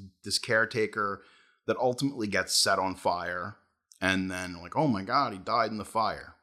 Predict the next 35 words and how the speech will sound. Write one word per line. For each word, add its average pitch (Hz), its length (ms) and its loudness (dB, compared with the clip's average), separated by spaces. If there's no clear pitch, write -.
Well, 139 260 4
guess 107 300 0
what? 82 200 -14
Cropsey 127 440 2
didn't 117 340 -4
die 98 240 2
in 90 80 -10
the 92 80 -14
fire. 95 380 -8
He's 98 160 -10
now 101 180 -8
just 98 240 -12
hideously 127 500 2
disfigured, 104 680 -4
and 85 140 -6
he 80 100 -10
wants 85 540 -4
revenge. 78 840 -8
The 104 140 0
Burning 143 680 2
sets - 520 -2
up. - 380 -4
And 131 120 2
now 147 180 -2
it's - 160 -6
crazy 196 420 -4
because 127 640 -4
literally 131 640 -4
Friday 131 360 -8
the 147 100 -10
thirteenth 139 560 -4
Part - 280 0
Two, 98 360 -4
which - 220 -4
did 95 220 -10